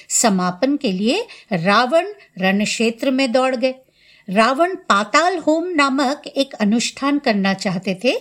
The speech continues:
जिससे राम के ऊपर उसकी जीत निश्चित हो पाती, परंतु विभीषण के द्वारा सतर्क करने के बाद राम ने अंगद और हनुमान को आदेश दिया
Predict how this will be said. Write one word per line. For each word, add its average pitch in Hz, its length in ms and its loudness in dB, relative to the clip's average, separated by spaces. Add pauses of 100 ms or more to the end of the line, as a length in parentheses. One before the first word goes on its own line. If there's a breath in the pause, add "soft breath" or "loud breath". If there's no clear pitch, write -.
(300 loud breath)
जिससे 254 460 -4 (340 loud breath)
राम 214 360 0
के 359 160 -2
ऊपर 277 260 2 (200)
उसकी - 360 -4
जीत 240 500 -4
निश्चित 202 540 -2
हो 339 80 2
पाती, 302 420 -4 (460 loud breath)
परंतु 247 520 2 (220 loud breath)
विभीषण 233 480 2
के 427 240 -4
द्वारा 226 420 0
सतर्क 311 500 0
करने 196 420 0
के 196 160 -4
बाद 180 360 0 (280 loud breath)
राम 185 300 2
ने 269 180 0
अंगद 240 500 0 (320 soft breath)
और 202 140 4 (100)
हनुमान 254 440 0
को 277 120 -2
आदेश 196 640 -4
दिया 254 220 0